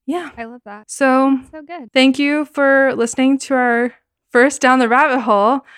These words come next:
Speaker 1: Um,
Speaker 2: Yeah.
Speaker 1: let us know if you want more, if you have any ideas for certain topics, either based on, yeah, previous stories that we've told or just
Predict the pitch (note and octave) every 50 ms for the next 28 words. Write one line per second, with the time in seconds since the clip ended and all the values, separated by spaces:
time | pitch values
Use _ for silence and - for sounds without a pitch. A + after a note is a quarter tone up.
0 | - - - - - A3+ A3+ - - - C#4+ D#4 E4+ D#4+ C4 A#3+ A3 G#3+ G#3+ G#3
1 | G#3 G#3+ - A#3 A#3 A#3 B3+ C4+ C4 - C4+ B3+ B3 B3+ B3 C4+ C#4 C#4 C#4 C4+
2 | - A3+ A3 A3 A3+ B3 C4 C4+ C4 - B3 A#3+ G#3+ A#3 A3+ A3 A3 A#3 A#3 A#3+
3 | A#3 A#3 A3+ A3 - G#3+ G#3+ A3 A#3+ A#3 - - A#3 - - A3+ - G#3 G#3+ -
4 | - A3+ A3+ A3+ - C#4 C#4+ C4+ - - - A3 A3 A3 A3 G#3+ G#3+ G#3+ - -
5 | A#3 A3 G#3+ G#3+ A3 _ _ _ _ _ _ _ - C4+ B3 G#3 G3+ - A#3 A3+
6 | G#3 A3 A3+ A3 - - G#3+ G#3 G#3+ A3 A#3 A3+ A#3+ - A#3+ B3 B3 A#3 - -
7 | - B3+ A#3+ A#3+ A#3+ B3 B3 B3 A#3 - - - G3+ G#3 G#3+ G#3+ G#3+ A3+ A3+ -
8 | A3+ G#3+ G#3 - - -